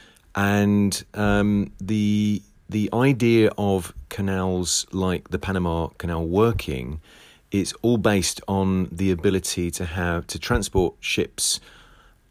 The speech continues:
up and down the canal routes, but using l-, a lot of water. You need a water supply to operate these, these locks. Now, um, with the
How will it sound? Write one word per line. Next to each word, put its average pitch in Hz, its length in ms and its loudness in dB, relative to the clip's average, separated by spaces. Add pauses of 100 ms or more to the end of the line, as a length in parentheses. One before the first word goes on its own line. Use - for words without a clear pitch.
up - 320 -6
and 95 160 -2
down 80 640 0
the 82 380 -2
canal 90 320 -2
routes, 71 400 -4
but - 160 -4
using 92 340 -2
l-, 90 160 -4 (360)
a 92 80 -4
lot 98 160 -2
of 82 100 -6
water. 87 800 0
You 98 80 -6
need 95 120 0
a 92 60 0
water 98 400 -2
supply 73 420 -4
to - 140 -10
operate 85 480 0
these, 85 340 -4 (440)
these 85 200 -6
locks. - 640 -2 (300)
Now, 92 420 2 (640)
um, 95 520 0 (100)
with 110 400 0
the 95 520 0